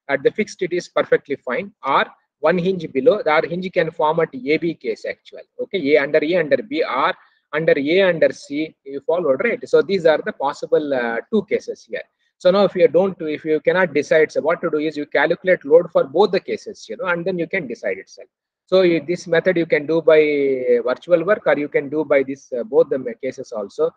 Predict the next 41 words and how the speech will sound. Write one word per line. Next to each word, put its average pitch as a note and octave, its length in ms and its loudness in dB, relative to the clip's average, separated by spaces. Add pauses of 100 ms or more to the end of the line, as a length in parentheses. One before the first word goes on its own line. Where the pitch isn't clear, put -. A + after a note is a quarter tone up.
(280)
So F3 100 4
if D#3+ 80 2
you D#3+ 80 2
want F3+ 220 6
to G3 60 -4
do F3 140 0
by E3+ 120 8
static E3 480 0
method, B2 340 -6
say, - 240 -14
so D3+ 100 -2
you D3+ 120 2
have D#3 140 6
to D#3 60 -2
draw D3+ 200 4
the D#3+ 100 6
bending C#3+ 300 -2
one C3+ 160 -4
diagram. A2+ 420 -6
So D3 160 -2
this C#3+ 160 -4
is D#3+ 80 2
a D#3+ 60 6
bending C3+ 320 0
one B2+ 160 -6
diagram. A#2 380 -8
So C#3+ 140 0
here C#3+ 240 4
it C#3+ 120 0
is C#3 240 -6
a B2 200 -2
M. F3 140 -2 (340)
So F3 120 4
this F#3 140 0
is F3+ 40 -2
a F3+ 60 2
bending D#3 280 4
one D3+ 140 2
diagram C#3 380 0
for C3 140 -2
this C3+ 180 -16